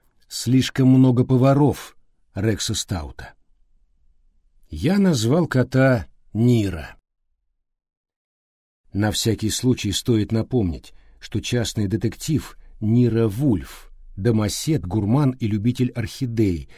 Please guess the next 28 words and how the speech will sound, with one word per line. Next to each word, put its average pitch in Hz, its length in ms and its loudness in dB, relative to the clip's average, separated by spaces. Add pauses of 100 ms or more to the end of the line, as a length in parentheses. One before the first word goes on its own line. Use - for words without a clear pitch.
(200)
самый 190 360 2
известный 139 460 2
персонаж 113 580 0
американского 107 680 -2
писателя 123 640 0 (280)
Рекса 113 440 0
Стаута, 104 680 -4 (420)
тысяча 110 360 -4
восемьсот 98 520 -4
восемьдесят 92 600 -6
шестой, 139 520 -4 (300)
тысяча 131 320 -6
девятьсот 110 440 -4
семьдесят 95 520 -6
пятый. - 440 -16 (1800)
Месяц 151 480 0
спустя, 143 720 -2 (720)
ровно 170 380 2
через 127 320 2
месяц 147 360 2
после 135 280 -2
того, 131 280 2
как 120 240 -2
я 127 120 4
оставил 135 400 0
труп - 400 -4
Нормана 120 400 2
Чейни 113 560 2